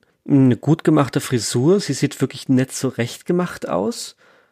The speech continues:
hat allerdings bei mir, äh, keinerlei Regung im Gesicht. Also wirklich, wirklich stony face, kann man sagen.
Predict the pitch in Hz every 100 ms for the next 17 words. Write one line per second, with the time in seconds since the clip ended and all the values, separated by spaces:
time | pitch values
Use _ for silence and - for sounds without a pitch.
0 | _ - 139 - 147 151 - 135 135 147
1 | 160 156 - - 104 139 - 135 139 120
2 | 120 117 123 113 98 107 - 107 110 127
3 | - - - - - 117 120 104 - 113
4 | - - 123 117 - 117 113 185